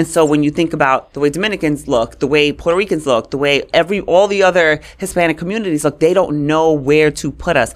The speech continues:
Speaker 1: Yeah.
Speaker 2: because people don't know, or they don't realize that they're, we're out here, we have a dollar, we'll pay money, and we want things that represent us. Now, I think the tide is changing when you look at movies like Transformers, where,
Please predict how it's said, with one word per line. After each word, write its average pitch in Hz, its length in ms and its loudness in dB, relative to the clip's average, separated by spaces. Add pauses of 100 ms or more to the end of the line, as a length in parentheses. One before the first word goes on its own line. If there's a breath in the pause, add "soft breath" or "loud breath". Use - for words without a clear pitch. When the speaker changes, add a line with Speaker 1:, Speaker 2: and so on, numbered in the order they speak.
Speaker 1:
Yeah. 151 240 -10
Speaker 2:
because 156 320 0
people 190 400 -4
don't 156 380 0
know, 143 440 2 (220 loud breath)
or 165 100 4
they 180 140 2
don't 180 240 0
realize 151 480 0
that 139 280 0 (500)
they're, 123 200 0
we're 120 160 0
out 127 220 0
here, 131 360 -2
we 123 140 -6
have 127 100 0
a 156 60 -2
dollar, 123 500 2
we'll 123 180 0
pay 151 240 -2
money, 135 380 -2 (220 loud breath)
and 143 200 0
we 190 160 0
want 165 440 -2
things 156 180 0
that 139 100 0
represent 127 480 -2
us. - 260 -4
Now, 139 200 0
I 139 100 0
think 233 360 -6 (240)
the 160 80 -4
tide 165 540 -2
is 156 180 -6
changing 143 840 -4 (320 loud breath)
when 151 140 2
you 147 100 2
look 151 200 2
at 147 100 -2
movies 143 360 -2
like 123 280 -4
Transformers, 117 880 -8
where, 120 360 -2